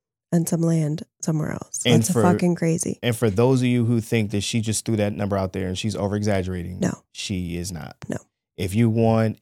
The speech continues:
Speaker 2: a, a
Speaker 1: Regular ass.
Speaker 2: regular
Speaker 1: Regu-,
Speaker 2: house
Speaker 1: regular ass.
Speaker 2: in a
Speaker 1: Like, not even
Speaker 2: decent, in a
Speaker 1: in a
Speaker 2: decent
Speaker 1: decent zip
Speaker 2: place.
Speaker 1: code.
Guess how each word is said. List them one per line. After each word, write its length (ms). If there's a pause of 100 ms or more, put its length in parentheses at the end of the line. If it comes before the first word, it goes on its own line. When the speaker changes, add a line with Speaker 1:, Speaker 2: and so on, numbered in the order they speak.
Speaker 2:
a, 520 (680)
a 140
Speaker 1:
Regular 380
ass. 300 (280)
Speaker 2:
regular 320
Speaker 1:
Regu-, 80
Speaker 2:
house 220
Speaker 1:
regular 320
ass. 300
Speaker 2:
in 120
a 80
Speaker 1:
Like, 200
not 180
even 40
Speaker 2:
decent, 340 (100)
in 120
a 40
Speaker 1:
in 120
a 60
Speaker 2:
decent 100 (260)
Speaker 1:
decent 420
zip 200
Speaker 2:
place. 120
Speaker 1:
code. 160